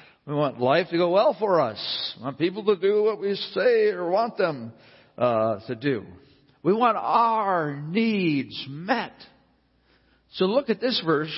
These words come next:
<laughs> Again, the only way you can do this with the power of Christ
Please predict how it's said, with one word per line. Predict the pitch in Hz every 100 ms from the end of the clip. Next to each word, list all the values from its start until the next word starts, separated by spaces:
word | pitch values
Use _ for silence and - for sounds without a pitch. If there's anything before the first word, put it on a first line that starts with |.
| - - _
<laughs> | - _ _
Again, | - 147 156 - - - - - _ _
the | 147
only | 185 175
way | 165
you | 170
can | 135 131
do | 165 175
this | 120 113
with | - -
the | -
power | - 117
of | -
Christ | - - 113 - - -